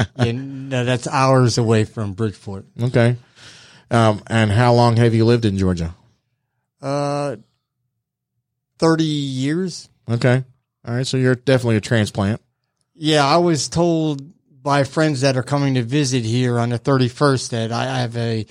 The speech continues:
Speaker 1: Southern accent.
Speaker 2: <laughs> All right.
Speaker 1: So, uh, I
Speaker 2: Southern
Speaker 1: kinda s-
Speaker 2: Connecticut accent, maybe.
Speaker 1: <laughs> Yeah, I was like, "What?" Yeah, so, yeah.
Speaker 2: You know, it was
Speaker 1: Um,
Speaker 2: funny when we, when we moved here from Ohio, I was seven years old. I tried to practice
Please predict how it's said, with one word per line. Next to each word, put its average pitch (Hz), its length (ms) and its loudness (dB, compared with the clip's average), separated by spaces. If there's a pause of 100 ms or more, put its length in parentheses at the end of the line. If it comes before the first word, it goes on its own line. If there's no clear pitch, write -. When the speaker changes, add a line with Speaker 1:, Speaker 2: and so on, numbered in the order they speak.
(160)
Speaker 1:
Southern 131 400 0
accent. 120 580 0 (120)
Speaker 2:
<laughs> - 180 -2 (300)
All 269 200 0
right. 127 580 2
Speaker 1:
So, 131 380 -4
uh, 120 220 -4 (580)
I - 40 -12
Speaker 2:
Southern 147 280 2
Speaker 1:
kinda 127 100 0
s- 135 60 -2
Speaker 2:
Connecticut 143 340 0
accent, 101 360 -2
maybe. - 160 0
Speaker 1:
<laughs> - 0 -
Yeah, - 140 0 (140)
I - 120 0
was - 160 -2
like, 165 200 -2
"What?" 214 540 -2 (260)
Yeah, 147 220 -2
so, 139 400 -6
yeah. 139 260 -10 (280)
Speaker 2:
You 123 120 -2
know, 127 180 2
it 120 40 0
was 123 120 0
Speaker 1:
Um, 139 60 -8
Speaker 2:
funny 139 180 0
when 120 160 2
we, 127 100 2
when 123 220 -2
we 143 100 0
moved 139 300 0
here 135 120 2
from 120 160 -2
Ohio, 117 500 2
I 101 120 0
was 104 160 -2
seven 123 320 0
years 110 200 -2
old. 110 220 2
I 110 120 0
tried 135 280 0
to 107 80 0
practice 120 640 -2